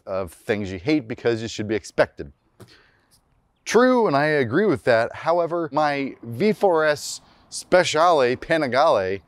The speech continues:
would get a hundred and ten miles to a tank of gas.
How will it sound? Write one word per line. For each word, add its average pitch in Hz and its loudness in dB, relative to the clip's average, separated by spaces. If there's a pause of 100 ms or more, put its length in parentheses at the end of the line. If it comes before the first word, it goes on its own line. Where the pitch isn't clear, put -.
(440)
would 120 -2
get 180 6
a 156 6
hundred 160 -4
and 151 -10
ten 190 0
miles 127 -4
to 131 -4
a 123 -4
tank 135 -6
of 110 -2
gas. 135 -2